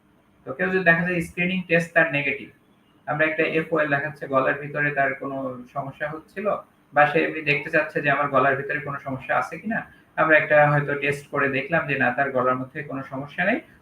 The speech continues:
অতএব তার বায়োপসি বা কোনো কিছু করার প্রয়োজন হয়নি। কিন্তু দেখা গেছে যে কেউ গলার মধ্যে সমস্যা নিয়ে আসছে, সেক্ষেত্রে তার তো বায়োপসি বা ইমিউনোহিস্টোকেমিস্ট্রি টেস্ট করে তাকে ultimately ডায়াগনোসিস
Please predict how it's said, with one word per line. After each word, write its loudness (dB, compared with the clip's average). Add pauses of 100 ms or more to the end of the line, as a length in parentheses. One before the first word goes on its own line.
অতএব 6
তার 8
বায়োপসি 6
বা 4
কোনো -2
কিছু -14
করার 2
প্রয়োজন -4
হয়নি। -2 (640)
কিন্তু 2
দেখা 4
গেছে 2
যে 2
কেউ 2
গলার 4
মধ্যে -2
সমস্যা -4
নিয়ে 0
আসছে, -4 (360)
সেক্ষেত্রে 0
তার 6
তো 0
বায়োপসি 2
বা -2
ইমিউনোহিস্টোকেমিস্ট্রি -6
টেস্ট -6
করে 0
তাকে -2
ultimately -4 (380)
ডায়াগনোসিস 0